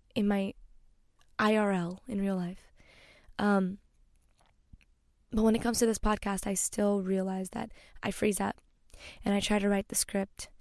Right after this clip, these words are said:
And I think that this whole thing of, like, making it fifteen minutes, it's actually gonna make it so my authority has to get the things out that it needs to get out. And I'm actually just about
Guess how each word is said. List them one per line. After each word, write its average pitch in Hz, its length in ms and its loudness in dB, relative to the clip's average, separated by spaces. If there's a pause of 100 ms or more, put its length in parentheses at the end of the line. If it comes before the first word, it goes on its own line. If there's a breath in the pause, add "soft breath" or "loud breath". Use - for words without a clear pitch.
(340 loud breath)
And 226 80 6
I 240 80 8
think 262 260 4
that 262 100 0
this 226 160 0
whole 233 240 0
thing 214 260 0
of, 202 100 -2
like, 196 220 -2
making 196 400 2
it 202 140 -2
fifteen 196 460 -2
minutes, 190 260 0
it's - 140 -6
actually 220 440 -2
gonna 202 220 0
make 190 260 0
it - 100 0
so - 140 0
my 190 160 2
authority 190 320 2
has - 420 -2
to - 80 -8
get - 140 -4
the - 60 -20
things - 260 -6
out - 160 -8
that 262 100 -8
it 302 100 -12
needs - 180 -12
to - 80 -12
get 233 160 -8
out. 269 120 -12 (1300 loud breath)
And 214 240 6
I'm 208 160 4
actually 208 340 2
just 202 200 -2
about 190 300 0